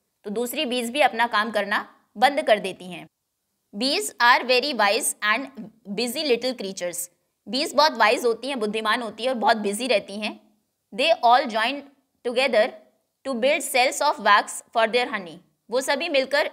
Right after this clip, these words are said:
वैक्स की सेल्स बनाती हैं हनी को स्टोर करने के लिए। Each bee takes its proper place and does its own work। हर एक बीज का अपना एक प्रॉपर काम होता है, प्रॉपर प्लेस होता है।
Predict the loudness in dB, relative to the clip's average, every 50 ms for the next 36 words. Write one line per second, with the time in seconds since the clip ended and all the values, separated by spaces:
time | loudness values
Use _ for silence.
0 | -8 -10 0 4 4 4 4 2 -6 -8 -6 -4 -2 0 0 0 -2 -2 -2 0
1 | 0 -2 -2 -6 -8 -8 -8 -8 -10 _ _ _ _ _ _ _ _ -2 -2 0
2 | 0 0 0 0 0 0 2 0 2 4 2 2 2 2 -2 -4 -2 -4 -4 -2
3 | -2 -2 -4 -4 -8 _ _ _ _ _ _ _ _ _ -10 -8 -8 -8 -8 -6
4 | -6 -4 -4 -4 0 2 2 2 2 0 -4 -12 -14 -14 -14 -16 _ _ _ _
5 | -10 -8 -8 -8 -10 -12 -14 _ 0 2 2 4 4 4 2 2 2 0 0 0
6 | 0 -2 -2 -2 -2 -2 0 2 2 2 2 2 -2 -4 -6 -6 -8 -8 -8 -8
7 | -6 -4 -4 -4 -4 -6 -10 -20 _ _ _ _ _ _ 0 0 2 2 0 0
8 | -2 -4 -4 -4 -2 -2 0 -2 0 0 0 0 0 0 0 -2 0 0 0 0
9 | 2 2 2 2 2 -2 -4 -2 -2 -2 -2 -2 -2 -4 -4 -4 -6 -8 -6 -4
10 | -4 -4 -4 -4 -6 -4 -2 -2 -2 -2 -4 -8 _